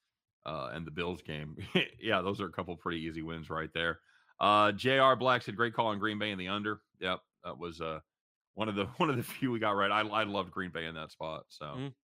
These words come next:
Speaker 1: they were the, they were the front end of my, of my, uh, of my teaser.
Speaker 2: That Green Bay defense, though, without Jaire Alexander, solid unit.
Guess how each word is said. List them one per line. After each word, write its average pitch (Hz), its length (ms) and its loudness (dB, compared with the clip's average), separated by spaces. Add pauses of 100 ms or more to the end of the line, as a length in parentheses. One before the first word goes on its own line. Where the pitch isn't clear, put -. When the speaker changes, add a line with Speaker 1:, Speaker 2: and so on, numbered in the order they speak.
(240)
Speaker 1:
they 85 120 -6
were 85 100 -4
the, 80 200 -8
they 92 80 0
were 92 100 0
the 87 80 -4
front 95 240 0
end 92 120 -2
of 87 60 -4
my, 85 180 -4
of 82 220 -4
my, 78 240 -6
uh, 69 160 -6
of 85 140 -4
my 76 120 -8
teaser. 87 540 -8
Speaker 2:
That 202 120 0
Green 170 240 2
Bay 175 140 4
defense, 123 440 -4
though, 160 180 0
without 120 340 0
Jaire 120 340 -2
Alexander, 113 640 -4 (220)
solid 165 340 0
unit. 135 260 -2